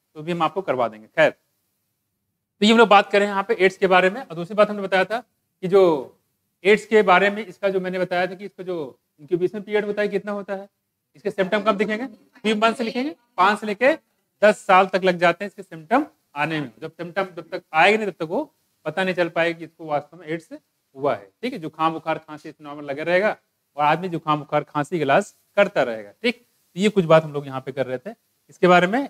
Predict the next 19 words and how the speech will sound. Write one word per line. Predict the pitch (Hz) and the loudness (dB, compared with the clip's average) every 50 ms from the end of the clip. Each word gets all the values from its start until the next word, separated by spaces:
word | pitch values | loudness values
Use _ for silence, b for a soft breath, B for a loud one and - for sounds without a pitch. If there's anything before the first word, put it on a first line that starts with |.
| _ - | _ -10
एड्स | 160 160 160 _ | -10 -10 -10 _
के | - 143 | -14 -12
बारे | 127 120 113 117 | -12 -12 -14 -16
में, | 113 _ - | -20 _ -16
ठीक | 254 302 | -16 -16
है। | - | -10
और | - 156 165 | -4 -4 -4
कुछ | 160 185 175 | -2 -2 -4
बचा | 175 170 185 | -4 -4 -4
यहाँ | 175 170 165 160 160 - | -6 -6 -6 -8 -10 -12
पे? | 208 - _ _ _ _ _ _ _ _ _ _ _ _ _ _ _ _ _ _ _ _ _ _ _ _ _ _ _ _ _ _ _ _ _ _ _ _ _ _ _ _ 143 | -18 -18 _ _ _ _ _ _ _ _ _ _ _ _ _ _ _ _ _ _ _ _ _ _ _ _ _ _ _ _ _ _ _ _ _ _ _ _ _ _ _ _ -4
हो | 160 | 0
गया? | 233 214 214 - _ _ _ _ _ _ _ _ _ _ _ - | 0 0 0 -2 _ _ _ _ _ _ _ _ _ _ _ -10
चलो | 170 170 175 | -4 0 0
आगे | 165 170 165 | 0 -2 -4
स्टार्ट | 160 - 151 151 151 | -12 -12 -14 -14 -10
करते | 151 139 - - 147 | -10 -12 -10 -10 -14
हैं | 143 _ | -14 _
फिर। | 151 | -20